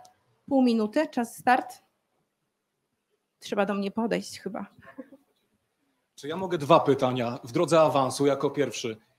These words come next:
Speaker 2: Pierwsze do pana ministra Ardanowskiego, jeżeli łaska, i drugie do pana posła Krajewskiego. Y,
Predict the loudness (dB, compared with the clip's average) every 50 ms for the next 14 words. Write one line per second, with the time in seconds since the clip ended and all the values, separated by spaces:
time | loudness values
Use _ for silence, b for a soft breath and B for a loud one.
0 | _ _ _ _ _ _ -4 -2 -2 -2 0 0 2 0 0 -2 -4 -4 -4 -2
1 | -2 -2 -2 0 0 0 -2 -2 -2 0 0 2 2 2 0 0 0 -2 -4 -2
2 | -2 -2 -2 0 0 -2 -2 -2 -2 -2 0 2 0 0 0 -2 -2 -2 -2 -4
3 | -6 -8 -6 -4 -2 -2 -2 -2 -4 b b b b b b b -8 -6 -6 -6
4 | -4 -6 -6 -4 -4 -4 -2 -2 -2 -2 -4 -4 -8 -12 -14 -14 -18 -18 _ _
5 | _ _ _ _ _ _ _ _ _ _ -6 -4 -2 -2 -2 -4